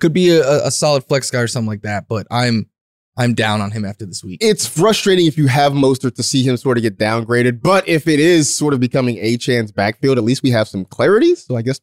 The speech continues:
Speaker 2: silver lining right there. Uh, hard to find a silver lining in what happened with Jordan Addison this week. Just one target.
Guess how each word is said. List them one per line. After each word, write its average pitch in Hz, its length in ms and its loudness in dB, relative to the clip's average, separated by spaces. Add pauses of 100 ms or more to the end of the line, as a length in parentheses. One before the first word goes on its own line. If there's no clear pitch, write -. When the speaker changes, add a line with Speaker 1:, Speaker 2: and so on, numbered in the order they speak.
Speaker 2:
silver 117 320 0
lining 98 440 0
right 95 240 -2
there. 98 260 2 (400)
Uh, 127 180 0
hard 220 240 2
to 208 40 -2
find 180 260 0
a 147 60 2
silver 131 380 0
lining 120 360 0
in 107 120 -6
what 110 120 0
happened 113 360 -2
with 101 100 -10
Jordan 98 320 -2
Addison 90 600 -4 (120)
this 87 240 -2
week. 87 240 -6
Just 131 240 -4
one 139 380 0
target. 135 480 0